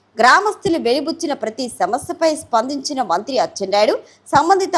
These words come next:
అధికారులకు తగిన ఆదేశాలు జారీ చేశారు. సవర చీపురుపల్లిలో పద్నాలుగు ఎకరాలకు సంబంధించిన పరిహారం,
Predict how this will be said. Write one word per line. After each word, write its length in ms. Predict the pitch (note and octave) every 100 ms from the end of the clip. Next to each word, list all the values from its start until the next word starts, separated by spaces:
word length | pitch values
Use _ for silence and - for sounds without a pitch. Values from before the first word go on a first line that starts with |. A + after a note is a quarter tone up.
| C#4
అధికారులకు 580 | E4 C4 D4 C4+ A#3+ E4+
తగిన 340 | F#4+ C4+ C#4+ D4+ G#3
ఆదేశాలు 500 | F#3 G#3 - G3+ A3 D#4 G#3
జారీ 260 | G3+ A#3 D4+ -
చేశారు. 400 | D3+ F#3 F3 F3+ - _ _
సవర 300 | - C#4+ F#4 - E3
చీపురుపల్లిలో 720 | - F4+ G4 - B3 A3 A#3 E4
పద్నాలుగు 580 | - A3 G#3 D4 D#4 C#4+
ఎకరాలకు 560 | F#3+ - C#4 E4+ F#4+
సంబంధించిన 640 | F4 C4+ B3 C4+ B3 - A#3+
పరిహారం, 560 | A3+ E3+ F3 G3+ A#3+